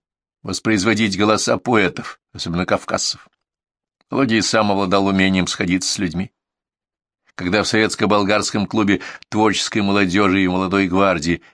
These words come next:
решили создать двухязычный советско-болгарский журнал "Дружба", то первым редактором беспрекословно назначили умельца Фирсова.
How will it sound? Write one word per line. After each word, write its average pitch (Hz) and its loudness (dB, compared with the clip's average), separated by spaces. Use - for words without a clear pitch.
решили 92 -2
создать 87 -2
двухязычный 95 -4
советско-болгарский 92 -2
журнал 82 0
"Дружба", 143 -4
то 104 -2
первым 90 2
редактором 147 0
беспрекословно 107 0
назначили 87 -2
умельца 87 0
Фирсова. - -8